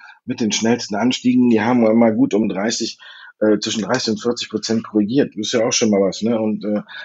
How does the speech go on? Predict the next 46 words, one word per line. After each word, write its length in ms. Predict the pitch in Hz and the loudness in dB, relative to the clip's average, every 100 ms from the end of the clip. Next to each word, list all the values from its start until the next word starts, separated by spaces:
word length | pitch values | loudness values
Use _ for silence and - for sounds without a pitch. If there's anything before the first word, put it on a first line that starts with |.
| - | -10
<laughs> 520 | - - - - 131 | -4 -4 -4 -6 -6
ist 140 | - - | -6 -4
ja 100 | 104 | -4
auch 120 | 104 | -4
gesund. 480 | 113 95 147 110 - _ - - - | -6 -2 0 -2 -6 _ -20 -14 0
Und, 460 | 120 120 113 101 | 4 4 2 -2
ähm, 400 | 101 107 107 92 - _ _ _ - - | 0 0 0 -4 -12 _ _ _ -18 -8
von 160 | 110 107 | -4 0
daher 500 | 113 139 143 135 - - - | 2 4 4 2 -6 -20 -4
weiß 220 | 117 170 | 2 2
ich 80 | 143 | 2
nicht, 160 | 139 127 | -4 -4
ob 100 | 120 | -4
das 160 | 135 | -2
jetzt 180 | 139 - | -2 -2
alles 240 | 120 135 | -4 -2
noch 120 | 135 127 | -4 -4
so 120 | 123 | -4
ist. 160 | 120 | -4
Ich 160 | 117 - | -8 -6
glaub, 600 | 139 147 - - 139 156 | -4 -4 -6 0 0 2
wir 80 | 139 | -2
sehen 220 | 131 160 | 0 0
so 120 | 147 | 0
gerade 280 | 120 143 151 | 0 0 2
die 120 | 131 | 2
letzte 420 | 127 - - 117 | 2 0 -2 -2
Welle. 360 | 110 165 123 - _ - - - | 2 4 4 0 _ -20 -20 -12
Und 100 | 113 | -6
das 140 | 117 143 | -4 -4
ist 80 | 139 | -2
ja 60 | |
immer 160 | 139 139 | 2 2
so 80 | 131 | 2
ein 60 | |
bisschen 240 | 127 - 135 | 0 0 0
gefährlich. 560 | 123 151 165 110 - | 2 2 2 0 -6
Und 240 | 107 107 - - - - | -6 -6 -8 -18 -16 -6
da 240 | 113 127 | -4 -2
kann's 300 | 143 143 - 110 | -2 -4 -4 -4
dann 140 | 131 | -2
gut 220 | 127 139 | -2 2
auch 80 | 120 | 2
sein, 200 | 123 127 | 2 0
dass 140 | 131 117 | 0 -2
irgendwann 460 | 131 131 127 117 | -2 0 0 -2